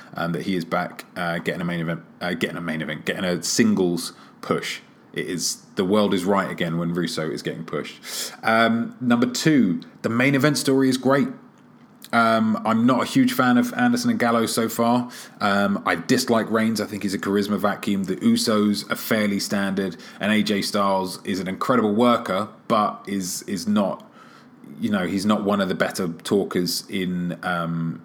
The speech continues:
the company. Um, but the way that they're doing it, the story that they're telling,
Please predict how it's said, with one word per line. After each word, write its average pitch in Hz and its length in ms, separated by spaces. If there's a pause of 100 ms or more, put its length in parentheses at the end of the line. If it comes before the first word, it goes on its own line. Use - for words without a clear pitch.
(340)
the - 80
company. 92 540 (420)
Um, 101 640
but 135 360 (380)
the 120 100
way 131 300
that 127 160
they're 120 160
doing 110 300
it, 104 120
the 104 80
story 123 340
that 107 100
they're 95 180
telling, 98 540